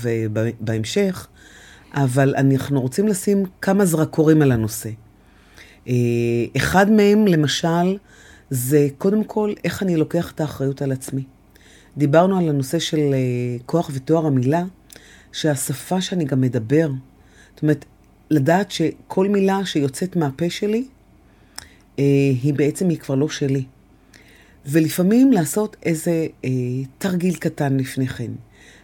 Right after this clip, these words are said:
לקחת אוויר לנשימה לפני שאני מחליט להגיד דבר מה.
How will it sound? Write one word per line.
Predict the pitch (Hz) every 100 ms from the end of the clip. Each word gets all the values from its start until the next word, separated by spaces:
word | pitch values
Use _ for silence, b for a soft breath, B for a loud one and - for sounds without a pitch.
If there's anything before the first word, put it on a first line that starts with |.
| b
לקחת | 135 185 202 -
אוויר | 165 165 180
לנשימה | 180 165 - 165 156
לפני | 151 - 202 247
שאני | - 208 180
מחליט | 160 175 175 165
להגיד | 135 156 135
דבר | 127 135
מה. | 135